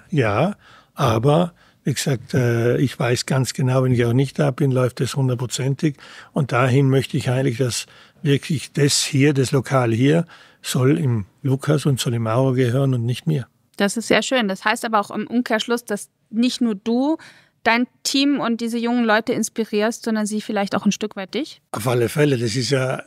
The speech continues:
Speaker 1: das ist ja eigentlich das, was bei Cook the Martin entstanden ist. Also was haben wir bei Cook the Martin gemacht? Wir haben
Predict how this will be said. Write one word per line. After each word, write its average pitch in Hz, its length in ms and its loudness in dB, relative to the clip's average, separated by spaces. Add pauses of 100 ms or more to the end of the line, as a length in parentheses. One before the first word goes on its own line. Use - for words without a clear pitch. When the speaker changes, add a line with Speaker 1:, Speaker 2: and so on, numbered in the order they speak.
(100)
Speaker 1:
das 156 220 0
ist 151 160 0
ja - 120 0
eigentlich 160 380 -2 (300)
das, 151 180 2
was 160 160 4
bei 190 100 -2
Cook 156 260 -2
the - 80 0
Martin 131 280 0
entstanden 107 420 -8
ist. 104 100 -10
Also 135 180 0
was 143 160 2
haben 160 140 2
wir 151 100 2
bei 147 100 0
Cook - 260 -6
the - 80 -4
Martin 117 340 -6
gemacht? 113 280 -10
Wir 135 160 2
haben 120 240 0